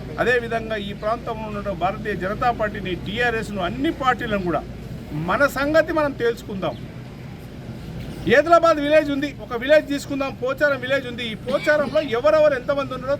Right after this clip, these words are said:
తేలాల్సిన బాధ్యత ఉంది కనుక అది తీస్తున్నారు. మనం అందరం సహకరించి సమగ్ర సర్వేను ముందు పడదాం.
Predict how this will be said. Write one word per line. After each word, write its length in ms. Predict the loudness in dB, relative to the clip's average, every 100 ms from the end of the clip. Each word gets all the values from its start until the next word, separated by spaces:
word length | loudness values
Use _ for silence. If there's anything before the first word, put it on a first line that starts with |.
| -2
తేలాల్సిన 520 | -2 0 -2 -2 -6 -6 -2
బాధ్యత 320 | 0 0 -2 -4
ఉంది 140 | -4 -4
కనుక 200 | -4 -2 0 -2 -6 -10 -6
అది 120 | -4 -4 -2
తీస్తున్నారు. 500 | -2 0 4 4 2 -4 -8 -4
మనం 140 | -2 -2
అందరం 260 | -2 -4 -4
సహకరించి 520 | -4 -4 -4 -6 -4 -4 -2
సమగ్ర 280 | -2 -2 -4
సర్వేను 300 | -2 0 0 0
ముందు 200 | -2 2
పడదాం. 300 | 2 2 0